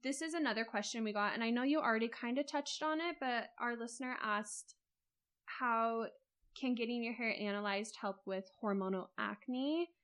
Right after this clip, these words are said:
Um, so just if there's anything else you wanna add to that, 'cause I know you kinda touched on that already.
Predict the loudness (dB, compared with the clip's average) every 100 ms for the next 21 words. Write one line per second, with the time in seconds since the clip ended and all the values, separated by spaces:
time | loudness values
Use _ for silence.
0 | _ _ -4 2 4 6 2 0 0 0
1 | -2 -4 -2 -4 -2 -4 -2 -4 -4 -4
2 | -4 -2 -2 -2 -4 -4 -4 -4 -2 -4
3 | -4 -6 -4 -6 -8 -6 -4 -4 -4 -4
4 | -4 -4 -4 -6